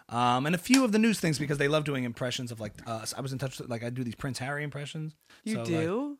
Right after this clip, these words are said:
Speaker 1: I do, yeah.
Speaker 2: <gasps>
Speaker 1: That's very hurtful, but I understand that.
Speaker 2: That's
Speaker 1: This,
Speaker 2: really
Speaker 1: this
Speaker 2: good.
Speaker 1: couch is the color of my hair, and you're sitting on it, which is very insulting.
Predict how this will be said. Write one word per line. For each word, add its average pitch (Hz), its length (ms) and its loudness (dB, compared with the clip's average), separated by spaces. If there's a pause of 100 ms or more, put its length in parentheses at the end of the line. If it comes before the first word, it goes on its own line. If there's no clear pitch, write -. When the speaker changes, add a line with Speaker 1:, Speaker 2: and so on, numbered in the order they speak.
Speaker 1:
I 123 80 -4
do, 127 160 -4
yeah. 123 260 -4 (240)
Speaker 2:
<gasps> 359 640 8 (1000)
Speaker 1:
That's - 160 -4
very 131 240 0
hurtful, 113 500 -6 (360)
but 113 220 -4 (800)
I 127 80 -2
understand 120 440 -2
that. 107 180 -4 (120)
Speaker 2:
That's 220 360 8
Speaker 1:
This, 160 180 4
Speaker 2:
really 165 200 6
Speaker 1:
this 160 80 0
Speaker 2:
good. 202 100 2
Speaker 1:
couch 165 200 4
is 131 60 -4
the - 80 -10
color 135 240 0
of 117 80 -6
my 127 140 0
hair, 127 280 -2 (600)
and 120 300 -2
you're 127 160 -4
sitting 139 300 -2
on 117 140 -2
it, 123 80 -10
which 131 160 -6
is 120 60 -8
very 120 180 -4
insulting. 117 460 -8